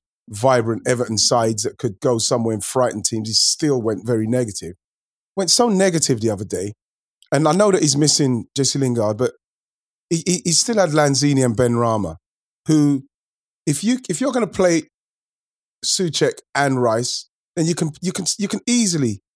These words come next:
fit in a Benrahma and make it a triangle like you did with Mark Noble. You know, no disrespect to Mark Noble. And then if anything, you know, you could still,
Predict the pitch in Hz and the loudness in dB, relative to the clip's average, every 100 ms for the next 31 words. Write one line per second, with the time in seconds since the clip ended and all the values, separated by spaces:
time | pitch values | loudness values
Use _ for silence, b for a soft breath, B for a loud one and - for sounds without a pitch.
0 | _ _ - - 175 143 123 139 131 127 | _ _ -8 -2 0 2 2 2 2 4
1 | 123 120 117 120 127 - - - 120 117 | 2 2 0 0 -2 -4 -4 0 2 2
2 | 113 117 101 113 120 110 117 107 123 110 | 0 0 -2 -2 -4 0 0 0 -2 -4
3 | 101 110 - _ _ _ _ - 127 135 | -4 -8 -12 _ _ _ _ -2 2 2
4 | 127 123 - 131 123 107 120 117 - 113 | 2 2 -2 -2 -4 -4 -2 -2 -2 -4
5 | 110 117 - 139 151 139 127 123 - 123 | -4 -4 -4 -2 0 0 -2 -2 -4 -6
6 | 123 B B - 139 131 139 143 - - | -8 B B -2 0 0 0 -2 -2 2
7 | 175 165 143 | 2 2 0